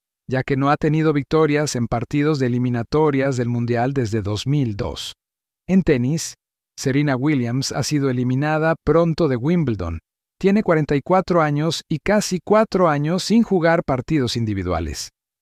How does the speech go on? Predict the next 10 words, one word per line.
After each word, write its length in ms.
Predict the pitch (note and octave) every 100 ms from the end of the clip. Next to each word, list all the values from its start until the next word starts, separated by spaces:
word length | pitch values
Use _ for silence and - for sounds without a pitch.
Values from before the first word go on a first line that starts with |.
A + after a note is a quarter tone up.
| _ _ -
Williams 560 | D#3 E3 C3 C#3 D3+ - _ _ _ -
volvió 280 | C3+ C#3 D#3+
a 40 |
la 120 | D#3+
cancha 440 | C#3+ D3+ C#3+ D#3 C#3+
gracias 420 | C3 C#3 D3+ -
a 80 | A#2+
una 180 | C#3 D#3
invitación 640 | D3 C3+ A#2 - E3+ D#3+
especial. 500 | A2 E2+ - D2